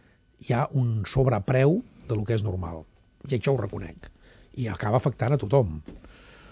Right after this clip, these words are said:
Dos, de que alguns, eh, alguns segments del mercat, sobretot alimentació, estan mal distribuïts. És a dir, el problema no és que hi hagi petit o mitjà comerç, sinó que la cadena de distribució,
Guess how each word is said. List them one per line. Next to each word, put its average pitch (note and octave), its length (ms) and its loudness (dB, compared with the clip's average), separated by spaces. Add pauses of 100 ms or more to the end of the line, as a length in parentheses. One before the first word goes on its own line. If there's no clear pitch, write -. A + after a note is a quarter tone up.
(260)
Dos, D3+ 640 4 (580)
de C#3+ 160 4
que D#3+ 320 6 (300)
alguns, C3+ 720 2
eh, C3+ 60 0
alguns B2 460 4
segments B2+ 360 4
del B2 120 6
mercat, A2+ 320 2
sobretot C3 320 4
alimentació, C3 640 4
estan C3 280 0
mal C3 260 4
distribuïts. F2+ 640 -6
És A2+ 140 -4
a - 20 0
dir, A2 140 0 (500)
el G#2 80 -4
problema F3+ 240 6
no D#3+ 80 8
és - 80 -6
que - 140 -2
hi - 20 6
hagi A2+ 160 0
petit A#2 260 -2
o A2 60 0
mitjà G#2 200 -2
comerç, G2 360 -4
sinó A#2+ 240 0
que A2 160 -2
la G#2 100 -2
cadena C#3+ 380 2
de C#3+ 80 2
distribució, C3 600 -2